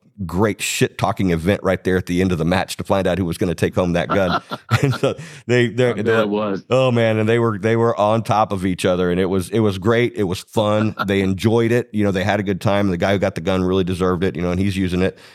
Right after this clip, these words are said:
Speaker 1: And it's just, uh, it, you, we, we love, I, I love the way that y'all love to spread the love. <laughs> So it, uh, there's just no other ways I can put it. And the thing about it is, is, you know, I'm, I'm very appreciative for what y'all do for us, but I also know that y'all do it for a multitude of other events and,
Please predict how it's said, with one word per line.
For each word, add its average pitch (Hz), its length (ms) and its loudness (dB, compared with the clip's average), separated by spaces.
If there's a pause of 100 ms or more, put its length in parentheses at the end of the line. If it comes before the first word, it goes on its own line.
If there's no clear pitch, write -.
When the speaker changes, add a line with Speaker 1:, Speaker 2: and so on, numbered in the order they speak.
Speaker 1:
And 95 160 0
it's 90 140 -2
just, - 260 -2
uh, 87 220 2 (340)
it, 104 160 0
you, 110 220 0
we, 113 160 0
we 104 240 -2
love, 101 320 2
I, 92 240 0
I 98 180 -2
love 107 380 0
the 107 80 0
way 101 220 2
that 92 160 -4
y'all 92 360 2
love 95 300 0
to - 100 -6
spread 92 420 -2
the 87 80 0
love. 82 300 0 (300)
<laughs> - 100 0
So 113 240 -2
it, 113 240 -4
uh, 101 220 0
there's 101 240 -2
just 104 160 -4
no 117 160 2
other 113 160 0
ways 104 220 0
I 104 80 0
can 95 140 -2
put 131 200 0
it. 101 100 -2
And 87 140 -2 (280)
the 107 120 0
thing 117 160 2
about 110 200 2
it 110 60 -2
is, 131 160 2
is, 113 140 -2 (340)
you 117 120 2
know, 98 220 0 (260)
I'm, 131 360 4
I'm 127 200 2
very 120 200 2
appreciative 107 400 0
for 104 60 -4
what 98 160 0
y'all 98 80 2
do 95 140 0
for 90 220 0
us, 131 200 0
but 95 140 -2
I 92 80 2
also 120 280 0
know 110 140 0
that 104 160 -4
y'all 110 140 0
do 107 160 2
it 76 100 0
for 98 160 0
a - 20 4
multitude 98 800 0
of 95 160 -2
other 107 280 2
events 92 380 0
and, 90 220 0